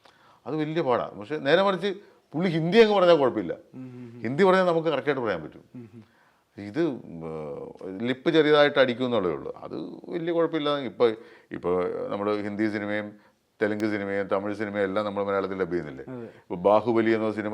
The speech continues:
Speaker 1: കണ്ടു കഴിഞ്ഞാൽ അതൊരു ഡബ്ബിംഗ് സിനിമയാണെന്ന് നമുക്ക് തോന്നുന്നു. മലയാളത്തിൽ ചെയ്ത സിനിമയാണെന്നേ ചില സമയത്ത് നമുക്ക് തോന്നുള്ളൂ. ചില സ്ഥലത്ത് മാത്രം, ആ, ചെറിയ ചെറിയ ലിപ്പിൻ്റെ പ്രശ്നം ഉണ്ടാവുന്നുള്ളൂ. കഴിവതും നമ്മൾ അങ്ങനെ ചെയ്യാൻ ശ്രമിക്കുന്നു.
Speaker 2: മമ്മൂക്കയുടെ മൂന്ന് പടം ഡബ് ചെയ്തിട്ടുണ്ടല്ലേ?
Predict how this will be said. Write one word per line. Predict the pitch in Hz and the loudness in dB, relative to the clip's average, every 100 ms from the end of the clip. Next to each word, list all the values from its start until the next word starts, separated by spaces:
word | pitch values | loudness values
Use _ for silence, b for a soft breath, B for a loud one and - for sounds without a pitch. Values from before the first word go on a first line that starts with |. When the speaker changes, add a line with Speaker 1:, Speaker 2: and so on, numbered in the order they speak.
| 110 | 0
Speaker 1:
കണ്ടു | 104 104 | 0 0
കഴിഞ്ഞാൽ | 107 104 104 101 B B B | 0 0 -4 -4 B B B
അതൊരു | 101 104 101 107 113 _ - 92 | -2 0 -2 -4 -10 _ -14 0
ഡബ്ബിംഗ് | 104 104 127 | 2 4 0
സിനിമയാണെന്ന് | 120 113 110 104 95 | -4 -4 -2 -2 -4
നമുക്ക് | 90 80 | -6 -6
തോന്നുന്നു. | 73 69 | -8 -8
മലയാളത്തിൽ | 78 98 120 131 151 - - - - - - | -4 -2 -2 -4 -8 -8 -14 -20 -18 -18 -4
ചെയ്ത | 143 143 | -2 0
സിനിമയാണെന്നേ | 151 151 143 147 143 139 143 - b b | 0 0 -2 0 0 -2 -8 -12 b b
ചില | - 131 | 2 4
സമയത്ത് | 131 131 135 131 | 4 2 2 0
നമുക്ക് | 123 120 | -2 -2
തോന്നുള്ളൂ. | 98 85 73 67 _ b b - | -4 -6 -8 -12 _ b b -6
ചില | 95 98 | -2 0
സ്ഥലത്ത് | 120 - 123 131 135 156 | -2 -4 -4 -4 -4 -4
മാത്രം, | 135 135 131 127 120 _ | -4 -6 -6 -8 -12 _
ആ, | - 107 101 52 - 101 107 | -16 -14 -12 -12 -12 -12 -6
ചെറിയ | 123 113 | -4 -2
ചെറിയ | 113 110 107 104 - b b - | -2 -4 -4 -6 -8 b b -6
ലിപ്പിൻ്റെ | 101 - 107 101 | -6 -6 -4 -4
പ്രശ്നം | 92 - 92 | -4 -6 -6
ഉണ്ടാവുന്നുള്ളൂ. | 82 80 76 67 - - - b b b b _ _ - | -4 -4 -6 -12 -18 -20 -20 b b b b _ _ -8
കഴിവതും | 92 110 131 147 160 | -2 0 2 2 2
നമ്മൾ | 151 139 | 0 0
അങ്ങനെ | 117 113 98 | -2 -2 -4
ചെയ്യാൻ | 90 80 | -4 -8
ശ്രമിക്കുന്നു. | - 69 - 160 | -10 -16 -8 -4
Speaker 2:
മമ്മൂക്കയുടെ | 180 214 233 226 | -2 -2 -2 -2
മൂന്ന് | 196 214 220 | -2 -2 -2
പടം | 202 180 | -2 -2
ഡബ് | 151 | 0
ചെയ്തിട്ടുണ്ടല്ലേ? | 143 127 139 170 120 | -2 -4 -6 -6 -8